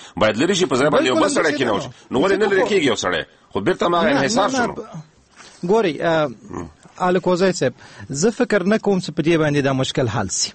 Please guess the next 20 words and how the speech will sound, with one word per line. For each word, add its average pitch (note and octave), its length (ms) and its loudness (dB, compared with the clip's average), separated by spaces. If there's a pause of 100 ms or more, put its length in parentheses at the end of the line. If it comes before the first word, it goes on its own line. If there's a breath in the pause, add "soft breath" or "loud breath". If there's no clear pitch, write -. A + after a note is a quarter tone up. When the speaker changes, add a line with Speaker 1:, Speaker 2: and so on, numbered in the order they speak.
(380 loud breath)
Speaker 2:
مشکل B3 340 2
په B3 120 -2
دې A#3+ 180 2
کې A3+ 140 2
ده G3+ 220 2
چې، E3 420 0
آه، D3+ 560 2
یو، F3 260 2
مثلاً F3+ 360 0
یو F3+ 120 4
ته F3 100 0
دا E3+ 140 2
ډېر G#3 480 2
ځوانان E3+ 500 2
دي F3 180 2
په D#3+ 120 -4
یو C#3+ 140 4
خاص D#3 320 -2
وزارت B2 460 0
کې، D#3 260 0